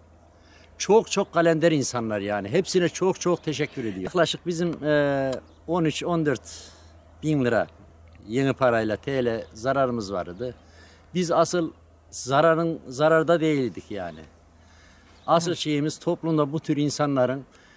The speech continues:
Speaker 1: jandarmayı oyalıyor, polisi oyalıyor, vatandaşı,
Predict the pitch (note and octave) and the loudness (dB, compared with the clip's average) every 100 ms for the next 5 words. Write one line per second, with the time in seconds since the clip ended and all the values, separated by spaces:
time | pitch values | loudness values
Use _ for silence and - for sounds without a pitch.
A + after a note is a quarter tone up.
0 | - - C3 C3+ C3+ C3+ C3 C3 B2+ B2+ | -20 -12 -2 0 2 2 2 2 2 2
1 | B2+ B2+ B2+ B2+ B2 - C3 B2 - B2+ | 4 6 4 2 0 -2 -2 -2 -4 -6
2 | B2+ B2+ C3+ C3 B2+ B2+ A2+ C3 C3+ C#3 | -2 0 0 0 0 -2 0 0 0 -2
3 | B2+ B2 C#3 | 0 0 -2